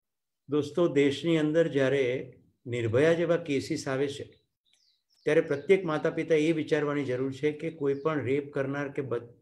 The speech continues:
દુષ્કર્મ કરનાર તો છોકરો છે અને ક્યારેક તો એ ઘરમાં બાળક જ હતો. આપણી ક્યાં ચૂક થઈ ગઈ?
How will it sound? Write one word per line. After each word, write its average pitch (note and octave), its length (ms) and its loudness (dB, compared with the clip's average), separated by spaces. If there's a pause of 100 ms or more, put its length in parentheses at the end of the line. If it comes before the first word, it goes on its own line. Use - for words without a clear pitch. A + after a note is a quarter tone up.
(240)
દુષ્કર્મ D3 420 -4
કરનાર C#3+ 400 -4
તો E3+ 160 -6
છોકરો D3 460 -4
છે E3+ 160 -4 (460)
અને D3 160 0
ક્યારેક C3+ 540 -2
તો D#3 60 -2
એ D3+ 120 2
ઘરમાં A2 380 -2
બાળક A2 360 -2
જ A2 140 -2
હતો. A2 400 -6 (500)
આપણી E3 260 0
ક્યાં F3 400 0
ચૂક F#3+ 200 -2 (140)
થઈ C3+ 120 4
ગઈ? G2+ 300 -4